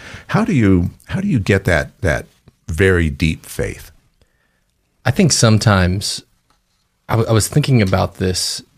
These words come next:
Speaker 2: the other day, where there are days where you have to, you're, you're operating by faith.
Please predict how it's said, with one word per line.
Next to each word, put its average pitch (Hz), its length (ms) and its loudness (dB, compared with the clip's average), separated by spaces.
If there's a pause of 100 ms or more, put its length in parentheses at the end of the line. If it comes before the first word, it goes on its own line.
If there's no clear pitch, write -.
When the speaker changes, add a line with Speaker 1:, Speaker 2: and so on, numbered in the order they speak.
(200)
Speaker 2:
the 104 240 2
other 95 180 2
day, 95 300 2
where 98 320 2 (720)
there 123 260 4
are 117 100 6
days 123 420 4
where 120 120 4
you 107 140 4
have 98 360 -2
to, 95 440 -2 (600)
you're, 110 120 0
you're 110 220 0
operating 104 680 2 (680)
by 90 200 -4
faith. 120 460 -4